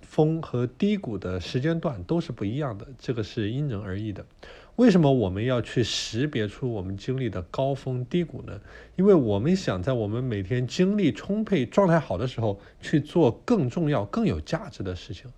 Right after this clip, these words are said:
这样的话能够出成果，因为在这个时间段去做事，你的效率更高。如果说你把这种价值高的事情留到你的精神状态很差的时候去做，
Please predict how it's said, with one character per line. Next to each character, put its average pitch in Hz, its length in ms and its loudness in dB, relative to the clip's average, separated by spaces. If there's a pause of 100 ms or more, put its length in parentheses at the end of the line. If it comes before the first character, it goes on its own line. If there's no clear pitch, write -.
(100)
这 - 140 -4
样 165 80 0
的 107 80 -4
话 98 160 -8
能 95 160 -8
够 123 140 -8
出 - 200 -4
成 110 320 -8
果， 131 160 -8
因 127 140 -6
为 165 140 -2
在 143 120 -2
这 143 140 -6
个 127 80 -12
时 - 140 -18
间 143 120 -4
段 135 160 -6
去 - 160 -12
做 123 240 -2
事， 113 280 -4 (400)
你 107 80 -2
的 117 80 -2
效 135 320 2
率 117 180 0
更 113 300 -2
高。 139 340 4 (500)
如 202 140 4
果 214 100 12
说 151 220 6
你 139 240 2
把 104 400 -6
这 - 180 -2
种 92 400 -2
价 120 240 0
值 - 140 -6
高 165 240 0
的 131 80 -2
事 110 100 -4
情 104 220 -4
留 101 160 -4
到 135 140 -4
你 95 380 -4
的 101 260 -2
精 165 180 0
神 147 100 0
状 151 160 -2
态 143 140 -4
很 107 180 -6
差 - 200 -6
的 127 80 -4
时 - 80 -14
候 95 80 -8
去 98 160 -10
做， - 320 -8